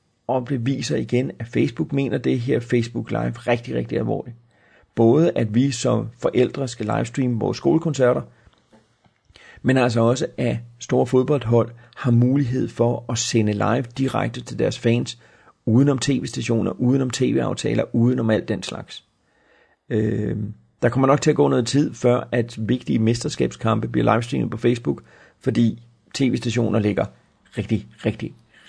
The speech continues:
rigtig mange penge for at få de rettigheder, og jeg kan ikke se,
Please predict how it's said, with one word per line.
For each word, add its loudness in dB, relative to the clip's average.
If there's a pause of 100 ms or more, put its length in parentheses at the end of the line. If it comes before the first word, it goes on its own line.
(300)
rigtig 0
mange 0
penge 2
for 0
at -2
få 2
de 0
rettigheder, 0
og -2
jeg -2
kan 0
ikke -6
se, -2